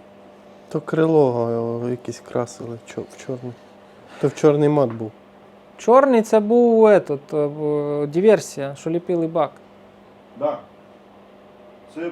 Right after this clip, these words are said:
Speaker 3: був звичайний лак, е, це Володя то робив.
Speaker 2: А сюди треба додати м'ясо, ну, мусору додати треба.
Speaker 3: Зендрик.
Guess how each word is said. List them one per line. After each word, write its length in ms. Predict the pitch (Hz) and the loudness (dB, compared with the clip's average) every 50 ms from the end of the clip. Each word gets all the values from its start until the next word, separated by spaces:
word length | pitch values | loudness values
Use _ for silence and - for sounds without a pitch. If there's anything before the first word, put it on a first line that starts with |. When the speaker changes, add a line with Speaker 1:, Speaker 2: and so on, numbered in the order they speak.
| 131 | -10
Speaker 3:
був 280 | 139 147 151 147 143 143 - - 131 131 120 | -10 -10 -10 -10 -10 -12 -14 -16 -18 -18 -18
звичайний 460 | 127 127 123 - 139 135 131 127 127 123 123 | -18 -20 -16 -12 -10 -10 -10 -10 -12 -14 -12
лак, 160 | 127 127 123 123 - - | -12 -12 -12 -12 -14 -16
е, 20 | 117 113 113 110 - - | -18 -18 -18 -18 -16 -16
це 60 | 131 | -14
Володя 360 | 123 123 127 123 117 101 107 98 - | -14 -12 -12 -12 -14 -14 -16 -16 -18
то 60 | - 110 | -18 -18
робив. 360 | 107 104 101 98 104 101 101 - - - - - | -18 -18 -18 -20 -20 -20 -20 -20 -20 -16 -6 -4
Speaker 2:
А 120 | 170 165 | -4 -4
сюди 240 | - - 196 185 220 | -2 -2 0 2 2
треба 340 | 240 247 240 214 180 185 170 | 2 2 2 2 2 2 2
додати 560 | 165 180 175 180 202 208 208 196 190 185 185 - - - - 170 | 2 0 2 2 4 4 4 2 0 -2 -4 -8 -14 -14 -8 -6
м'ясо, 240 | 175 165 151 143 180 196 | -4 -4 -6 -6 -8 -8
ну, 160 | 196 180 156 | -6 -6 -6
мусору 460 | 151 156 165 156 - - 143 135 135 | -6 -6 -8 -8 -8 -8 -8 -8 -8
додати 380 | 139 135 139 143 147 147 147 147 - | -8 -10 -10 -10 -10 -10 -10 -12 -12
треба. 160 | 156 143 143 151 147 - - - - - - - - - - - - - - - - 123 | -14 -14 -14 -14 -16 -20 -20 -20 -20 -20 -20 -20 -20 -20 -20 -20 -20 -20 -20 -20 -20 -16
Speaker 3:
Зендрик. 260 | 135 131 113 104 - | -14 -14 -14 -14 -18